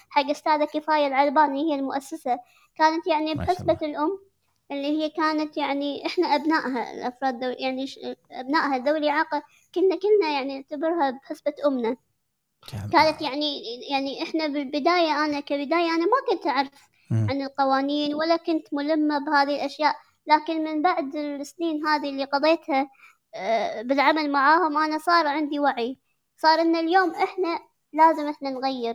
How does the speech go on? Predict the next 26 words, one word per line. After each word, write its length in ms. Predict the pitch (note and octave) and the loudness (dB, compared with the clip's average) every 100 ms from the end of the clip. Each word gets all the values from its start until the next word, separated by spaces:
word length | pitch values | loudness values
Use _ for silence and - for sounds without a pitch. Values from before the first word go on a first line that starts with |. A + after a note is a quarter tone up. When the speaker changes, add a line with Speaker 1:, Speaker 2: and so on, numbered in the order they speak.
| _ | _
Speaker 1:
يعني 300 | A3 C4 C4+ _ _ - | -6 -6 -10 _ _ -4
بالبداية 480 | C#4+ D4 F#4 F#4 E4 | 0 4 6 6 6
أنا 140 | E4 | -2
كنت 280 | E4 G#4+ G#4+ F4+ | -2 -6 -2 -2
آخذ 240 | F4 E4+ | 0 -2
المادة 420 | D4 C#4 C4 A#3 | -4 -4 -6 -4
العلمية 420 | B3+ C4+ C#4 C#4+ C4+ | -6 -4 -4 -4 -4
وأتعلم 680 | C4+ C4+ C4+ C#4 C#4 D4+ - _ _ | -6 -2 -4 -2 -2 -2 -6 _ _
وأكتسب 580 | C#4+ - D#4+ D#4 D4 C4+ | -6 -4 -6 0 -2 -2
خلال 420 | - D#4+ D#4+ D4+ | -2 2 2 2
يعني 280 | C#4 C4 D4 | 0 -2 -4
المشاركات 680 | C#4+ D4 D4 C#4+ D4 C#4+ C4+ | -6 -4 -4 -4 -2 -4 -2
العديدة 520 | B3 C4+ D4 C#4+ C#4 | -2 -2 -2 -2 -2
اللي 140 | C4+ | -2
كنت 240 | C#4+ D4 C#4+ | -6 -8 -8
أشتغل 540 | - D4 C#4+ D4 C#4+ | -6 -4 -2 -4 -4
فيها. 340 | D4+ D4 D4 D4+ _ _ _ _ _ - | -2 2 0 -2 _ _ _ _ _ -6
الحين 380 | D4 A#4 A#4+ G#4+ | 0 4 4 6
لا، 280 | D#4+ - - | 4 2 -8
الحين 220 | D4 F4+ | -2 -2
أنا 240 | D#4+ D#4+ | 0 -2
أحس 320 | D#4 A4 A4 D4 | -2 -4 -4 -8
إن 200 | D4 C#4+ | -6 2
لازم 320 | D#4 D4+ C#4 | 2 2 -6
إحنا 240 | D4+ D4 | -6 -6
نغير، 460 | C4+ B3+ B3+ A3+ | -4 -4 -4 -4